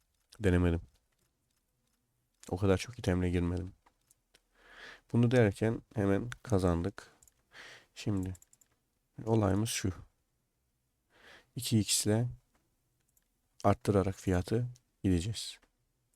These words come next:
Marvel Fate. Vur. Geldi. Dur.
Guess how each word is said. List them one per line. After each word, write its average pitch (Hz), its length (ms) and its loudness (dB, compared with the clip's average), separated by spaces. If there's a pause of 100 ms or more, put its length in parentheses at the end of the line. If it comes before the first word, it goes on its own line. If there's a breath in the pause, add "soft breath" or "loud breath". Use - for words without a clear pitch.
(460 loud breath)
Marvel 101 300 4
Fate. - 380 -6 (400)
Vur. - 380 -8 (3750 soft breath)
Geldi. 92 440 4 (1200)
Dur. 208 960 -10